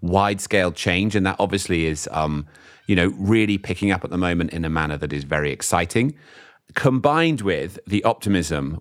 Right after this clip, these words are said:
of entrepreneurship, of innovators, of creative people really getting down and delivering solutions. So we think that both of those things coming together is necessary for us to move forward to where we need to be, and we can maybe get into that.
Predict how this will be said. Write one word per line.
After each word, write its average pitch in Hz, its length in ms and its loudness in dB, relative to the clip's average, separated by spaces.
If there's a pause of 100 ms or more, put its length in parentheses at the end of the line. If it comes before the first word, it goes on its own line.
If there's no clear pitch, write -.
(160)
of 85 420 0 (180)
entrepreneurship, 107 920 2
of 82 200 -8
innovators, 95 580 2
of 80 140 -4
creative 90 400 -2
people 82 280 -4
really 82 180 -2
getting 82 320 -2
down 80 240 0
and 78 100 -2
delivering 78 400 -2
solutions. 80 600 -6
So 92 220 2 (380)
we 139 140 4
think 143 220 -2
that 92 220 -6
both 113 260 2
of 90 60 -4
those 82 200 0
things 80 200 -2
coming 78 240 -2
together 76 280 -2
is 73 160 -4
necessary 78 720 -2
for - 180 -2
us - 140 -6
to 87 100 -2
move 80 320 2
forward 73 360 -2
to - 100 -4
where 76 120 0
we 73 120 -2
need 78 240 -2
to - 80 -4
be, 67 140 -6
and 67 100 -10
we 80 80 -4
can 87 180 0
maybe 87 220 2
get 80 160 0
into 82 240 -2
that. 78 240 0